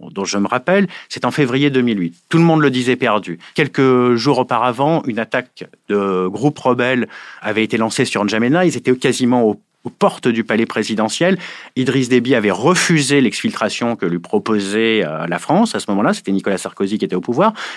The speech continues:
Et finalement, quelques jours après, il convoque la presse. J'étais là sur place à ce moment-là. Et regarde tout le monde avec une sorte de délectation, euh, totale. « Alors, vous étiez venu assister à ma chute. Eh bien, bref, il faudra encore attendre. »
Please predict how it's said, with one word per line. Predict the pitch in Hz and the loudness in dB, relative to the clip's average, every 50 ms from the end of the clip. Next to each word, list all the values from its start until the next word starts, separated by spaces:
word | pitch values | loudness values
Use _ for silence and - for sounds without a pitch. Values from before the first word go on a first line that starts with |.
| - - | -2 0
Et | 170 | 0
finalement, | - - 151 135 127 139 170 190 | 2 2 2 2 2 2 0 0
quelques | 185 - 127 117 123 | 0 -2 -4 -2 -2
jours | 113 120 117 101 | -2 -2 0 -2
après, | 95 - - 143 147 | -2 -2 0 0 0
il | 131 120 | 0 0
convoque | - - 139 131 135 131 127 | -2 0 2 2 2 2 2
la | 123 110 | 0 -2
presse. | - - 160 208 226 220 - - 113 107 | 0 0 2 2 0 0 -4 -8 -16 -16
J'étais | 98 104 - 107 | -12 -8 -4 -2
là | 104 113 120 | -2 -2 -2
sur | - - 110 - | -2 -4 -6 -6
place | - 127 120 117 - | -4 -2 -2 -2 -4
à | 107 - | -6 -6
ce | - - | -6 -6
moment-là. | 98 98 98 101 110 131 160 196 202 - - - - - - _ _ _ - 135 | -4 -2 -2 -2 0 0 0 0 0 -2 -8 -20 -20 -20 -20 _ _ _ -8 -6
Et | 123 | -4
regarde | - 143 151 139 156 156 131 - | 0 0 0 2 2 0 0 -2
tout | - 139 127 | -2 0 2
le | 123 | 2
monde | 131 147 165 151 127 | 2 2 2 2 2
avec | 107 110 110 127 | 2 0 0 -2
une | 120 | -2
sorte | - - 135 123 | -2 -2 0 0
de | 107 | 0
délectation, | 95 104 143 147 143 135 - - 127 120 - - - 139 135 135 135 127 110 98 87 | 0 0 2 2 2 0 0 0 -2 0 0 -2 -2 0 0 2 2 2 2 0 0
euh, | 80 78 78 80 - _ _ - | -2 -4 -6 -10 -14 _ _ -2
totale. « | 170 151 151 147 139 151 185 190 165 170 - - - - - _ _ - - | -2 0 0 0 0 2 2 2 0 -2 -6 -12 -20 -20 -20 _ _ -8 -2
Alors, | 123 131 131 117 101 90 - - - _ _ - | 0 2 4 2 2 0 -4 -12 -20 _ _ -10
vous | 95 92 | -6 -6
étiez | 101 - - 117 | -4 -2 0 0
venu | 107 117 120 120 127 | 2 2 4 4 2
assister | 117 - - 110 - - | 2 2 -2 -4 -2 0
à | 110 | 2
ma | 107 107 104 | 2 2 2
chute. | - - 151 165 175 175 - - - - - - - - | 2 2 2 0 0 0 -6 -20 -20 -20 -20 -20 -18 -16
Eh | 90 | -8
bien, | 87 104 104 | -4 -2 -2
bref, | 92 92 117 127 127 - - | 0 0 -2 -2 -2 -4 -6
il | 127 | -4
faudra | - 113 92 101 | -2 0 0 2
encore | 117 120 - 135 104 | 2 2 2 2 2
attendre. » | 101 98 - 113 120 143 165 156 110 | 2 0 0 0 2 2 2 2 0